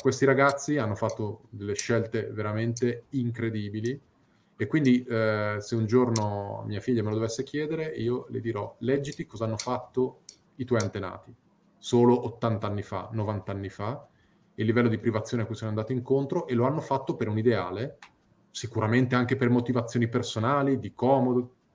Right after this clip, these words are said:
tutto quello che voglio, non, non è questo che ci, come dire, non sono le eccezioni che fanno la storia, ma è la ricerca di questo ideale che li ha animati e che li ha spinti a fare questa scelta che ci deve veramente illuminare."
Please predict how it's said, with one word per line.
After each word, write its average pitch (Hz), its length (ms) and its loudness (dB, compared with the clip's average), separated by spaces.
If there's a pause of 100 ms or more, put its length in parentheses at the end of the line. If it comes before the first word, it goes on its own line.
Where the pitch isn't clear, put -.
(120)
tutto 196 280 0
quello 117 160 2
che 104 80 -2
voglio, 101 240 -2
non, 113 640 -8
non 123 120 0
è 117 60 2
questo 117 240 -4
che 110 100 -10
ci, 104 640 -10
come 110 140 -6
dire, 104 140 -2
non 117 160 2
sono 143 160 2
le 120 80 8
eccezioni 107 760 0 (640)
che - 120 -6
fanno 110 240 0
la 139 80 2
storia, 113 580 0 (360)
ma 123 160 4
è 127 40 6
la 117 80 6
ricerca 117 340 2
di 113 80 2
questo 113 260 -2
ideale 107 540 2 (360)
che 110 80 -2
li 107 100 2
ha 104 60 4
animati 117 600 2
e 117 40 2
che - 80 -10
li 101 80 -4
ha 98 60 -2
spinti 104 300 -6
a - 20 -4
fare 104 160 -4
questa 101 220 -10
scelta 101 360 -4
che - 120 -4
ci 104 100 -8
deve 98 160 0
veramente 95 340 -6
illuminare." 95 560 -8